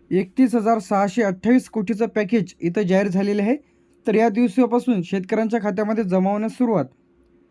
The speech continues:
शेतीसाठी बत्तीस हजार पाचशे रुपये, पीक विम्यासाठी सतरा हजार रुपये आणि इतर कामासाठी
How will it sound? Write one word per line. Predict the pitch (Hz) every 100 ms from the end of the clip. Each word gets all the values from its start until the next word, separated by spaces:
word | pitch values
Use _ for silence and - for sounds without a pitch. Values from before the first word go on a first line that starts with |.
| _ _ -
शेतीसाठी | 220 185 277 262 - 233 277 _ _ _ _ -
बत्तीस | 180 185 262
हजार | 214 240 233 -
पाचशे | 180 185 262
रुपये, | 240 196 185 220 _ _ _ _ -
पीक | 233 247
विम्यासाठी | 254 269 262 208 180 196 220 _ _ -
सतरा | 190 185 247
हजार | 254 233
रुपये | 226 185 196 190 -
आणि | 208 226
इतर | 247 262
कामासाठी | 254 240 233 240 269 254 165